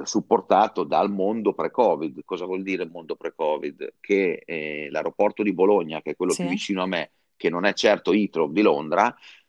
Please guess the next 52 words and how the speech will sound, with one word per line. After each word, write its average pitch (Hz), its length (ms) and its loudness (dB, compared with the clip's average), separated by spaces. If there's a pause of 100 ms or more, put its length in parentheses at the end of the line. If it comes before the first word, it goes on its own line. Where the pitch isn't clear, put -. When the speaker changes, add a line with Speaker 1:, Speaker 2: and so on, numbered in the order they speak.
(160)
Speaker 1:
ma 78 760 2
bastava 107 720 0
andare 98 320 -2
a 98 40 -2
Bologna 104 520 -2
e 110 80 -10
tu 92 120 -6
avevi 87 320 -6
l'imbarazzo 85 520 -8
della 80 180 -6
scelta, 92 300 -6
cioè 87 180 -6
a 82 40 -2
Londra 104 380 -4
ci - 160 -14
potevi, 85 320 -8 (140)
da 104 220 2
Bologna, 87 500 -2
ripeto, 78 480 -8
non 85 220 -10
sto 98 180 -6
parlando 87 360 -4
di 80 120 -8
Hong 170 140 -4
Speaker 2:
Certo. - 140 -6
Speaker 1:
Kong, 78 260 -6 (360)
da 101 200 0
Bologna 117 480 2
tu 110 160 -8
puoi 104 160 -4
andare 92 200 -6
a 92 40 -6
Londra 101 440 -6
con 90 280 -10
otto, 98 560 -8
se - 220 -10
non 101 100 -6
sbaglio, 107 300 0
otto 98 240 -6
aerei 85 220 -6
al 78 60 -10
giorno. 104 260 0
Speaker 2:
E 214 40 6
da 220 100 6
lì 220 140 2
poi 196 300 4
vai 175 160 -4
dove 170 160 -4
ti - 100 -12
pare, 165 280 -6
Speaker 1:
Eh, 196 80 -6
Speaker 2:
chiaramente. 165 500 -14